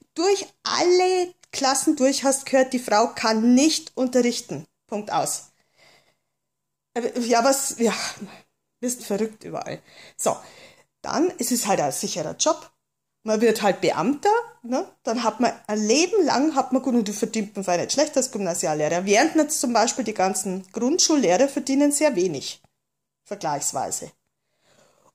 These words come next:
Und diese Unterricht, also die haben ja oft ganz schön viel zu tun, zu kämpfen an den Grundschulen. Mit Leuten aus,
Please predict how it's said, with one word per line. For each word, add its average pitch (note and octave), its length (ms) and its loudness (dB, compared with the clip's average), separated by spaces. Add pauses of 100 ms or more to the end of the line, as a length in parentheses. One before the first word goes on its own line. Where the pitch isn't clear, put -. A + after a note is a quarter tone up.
Und C4+ 340 -2
diese D#4+ 420 2
Unterricht, D#4+ 560 0
also C4 180 4
die B3 200 2
haben B3 160 4
ja B3+ 100 2
oft A3 240 -2
ganz A#3+ 220 -2
schön D#4+ 180 2
viel C#4+ 300 0
zu - 140 -6
tun, D#4+ 440 -2 (100)
zu C4 120 -10
kämpfen B3 500 -2
an A#3+ 140 0
den C#4 160 0
Grundschulen. A3 640 0 (560)
Mit B3+ 220 -2
Leuten A#3 360 2
aus, - 580 -2